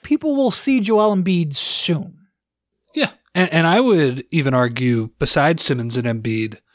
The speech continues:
Speaker 2: one of the bigger revelations came from Al Horford, who does not like to reveal anything when it
Speaker 1: Yes.
Speaker 2: comes to injuries. But even him admitting, "Yeah, I probably wasn't where I wanted to be during the season," which
Speaker 1: Health-wise, yeah.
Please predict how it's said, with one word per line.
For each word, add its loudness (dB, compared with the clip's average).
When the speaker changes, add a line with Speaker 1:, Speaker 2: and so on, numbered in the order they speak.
Speaker 2:
one 0
of 0
the 0
bigger 0
revelations -4
came -2
from -4
Al 2
Horford, 0
who -4
does -2
not 0
like -2
to -2
reveal -4
anything -2
when 0
it 2
Speaker 1:
Yes. 0
Speaker 2:
comes -2
to -4
injuries. -4
But -6
even 2
him 0
admitting, 0
"Yeah, 0
I 2
probably 2
wasn't -2
where 2
I 2
wanted -4
to -6
be -8
during -2
the -4
season," -2
which -2
Speaker 1:
Health-wise, -4
yeah. -14